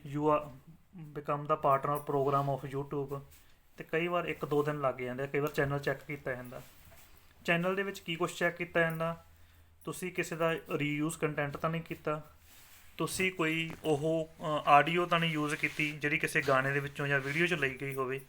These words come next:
ਕਿਤੋਂ ਕ-, ਕਟਿੰਗ ਲੈ ਕੇ ਤਾਂ ਨਹੀਂ, ਕੋਈ ਕੱਟ ਵੱਢ ਕੇ ਤਾਂ ਨਹੀਂ ਕੋਈ ਵੀਡੀਓ ਪਾਈਆਂ ਹੋਈਆਂ ਕਿਤੋਂ ਕਿਸੇ ਦੀਆਂ,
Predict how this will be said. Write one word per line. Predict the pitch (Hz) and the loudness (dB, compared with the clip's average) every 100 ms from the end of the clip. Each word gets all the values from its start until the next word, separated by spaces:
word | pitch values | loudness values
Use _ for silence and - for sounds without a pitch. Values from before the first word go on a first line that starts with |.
| - - - - - - - | -20 -20 -20 -20 -20 -20 -12
ਕਿਤੋਂ | 147 156 | -6 -4
ਕ-, | 156 156 - | -4 -6 -2
ਕਟਿੰਗ | 156 160 170 - - - - | 0 0 -2 -10 -20 -20 -14
ਲੈ | 160 147 139 | -2 0 0
ਕੇ | 151 | -2
ਤਾਂ | 165 170 | -4 -4
ਨਹੀਂ, | 175 | -4
ਕੋਈ | 165 160 156 | -4 -4 -4
ਕੱਟ | - 147 151 | -2 -2 2
ਵੱਢ | 156 160 | 2 2
ਕੇ | 165 | 0
ਤਾਂ | 165 | 0
ਨਹੀਂ | 160 | 0
ਕੋਈ | 156 | -2
ਵੀਡੀਓ | 143 156 170 | -2 0 2
ਪਾਈਆਂ | 156 143 139 | 2 0 0
ਹੋਈਆਂ | 143 143 | 0 -2
ਕਿਤੋਂ | 147 - 135 - _ _ _ - | -4 -8 -10 -12 _ _ _ -14
ਕਿਸੇ | 147 143 | -8 -8
ਦੀਆਂ, | 135 135 | -8 -12